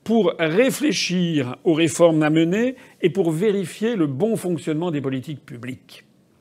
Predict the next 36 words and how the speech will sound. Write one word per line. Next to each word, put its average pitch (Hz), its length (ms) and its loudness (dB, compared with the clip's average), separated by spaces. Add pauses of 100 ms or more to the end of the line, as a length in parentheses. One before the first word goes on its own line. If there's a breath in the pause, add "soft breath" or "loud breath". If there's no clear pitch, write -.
(100)
Alors, 180 540 6 (1700 soft breath)
qu'est-ce - 220 -2
que 240 100 -2
l'on 226 120 2
va 226 100 8
faire 285 200 0
si - 100 -2
on 220 80 0
n'a 202 140 4
plus 190 340 0
l'inspection 147 480 -2
générale 156 300 0
des 151 100 2
finances ? 131 720 -4
Eh 160 60 -18
bien, 123 140 -6
la 123 80 -2
réponse, 180 340 -2
elle 208 80 2
est 190 80 2
déjà 214 260 0
toute 277 220 -4
trouvée. 247 540 2 (560 soft breath)
Pour 139 140 0
vérifier 202 580 4
le 147 80 4
bon 180 180 2
fonctionnement 160 480 -2
des 135 100 -2
politiques 123 380 -8
publiques, 240 580 -2 (360 soft breath)
pour 147 120 -2
essayer 151 240 0
de 131 80 -2
les 135 180 2
optimiser, 196 760 0